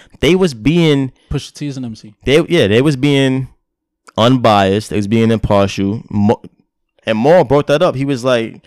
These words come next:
Speaker 1: he don't understand why people keep saying that Drake don't write his rhymes.
Speaker 2: Yeah.
Speaker 1: When, like, he's been, he's been proven to do these things. But Pusha T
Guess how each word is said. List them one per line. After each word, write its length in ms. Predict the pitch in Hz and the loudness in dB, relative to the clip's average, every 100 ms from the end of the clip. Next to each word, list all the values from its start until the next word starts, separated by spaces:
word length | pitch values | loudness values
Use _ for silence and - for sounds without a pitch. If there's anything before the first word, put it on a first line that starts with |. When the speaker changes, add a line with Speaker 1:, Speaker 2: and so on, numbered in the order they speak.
| _ - | _ -6
Speaker 1:
he 140 | 147 | -2
don't 180 | 143 135 | 0 0
understand 720 | 117 110 - 131 127 120 110 | -4 -8 -8 -6 -4 -6 -4
why 140 | 104 98 | -6 -6
people 420 | - 117 - 104 | -8 -8 -8 -10
keep 240 | - 98 | -10 -12
saying 380 | - 113 110 107 | -10 -6 -4 -4
that 140 | 95 | -4
Drake 160 | 92 104 | -4 -6
don't 120 | 101 | -6
write 120 | 98 | -8
his 120 | 92 92 | -10 -10
rhymes. 440 | 104 107 98 - _ _ | -8 -6 -8 -14 _ _
Speaker 2:
Yeah. 260 | 139 160 131 | -14 -10 -4
Speaker 1:
When, 280 | 107 98 | -2 0
like, 260 | 196 95 - - - - _ _ | 0 -2 -4 -12 -20 -20 _ _
he's 260 | 127 143 127 | 0 0 2
been, 420 | 147 135 123 104 _ _ _ _ _ _ | 0 0 -2 -8 _ _ _ _ _ _
he's 180 | - 143 | -10 -4
been 180 | 156 123 | -2 -2
proven 460 | - 165 175 147 | -4 0 2 2
to 80 | 131 | -2
do 180 | 113 139 | 0 0
these 200 | 123 110 | 0 -4
things. 420 | - 151 139 110 | -4 -2 -2 -4
But 320 | 95 127 104 - _ _ _ _ _ _ _ - | 0 0 0 -6 _ _ _ _ _ _ _ 0
Pusha 340 | 214 220 160 | 0 2 -2
T 520 | - 247 320 185 - | -2 0 0 -2 -8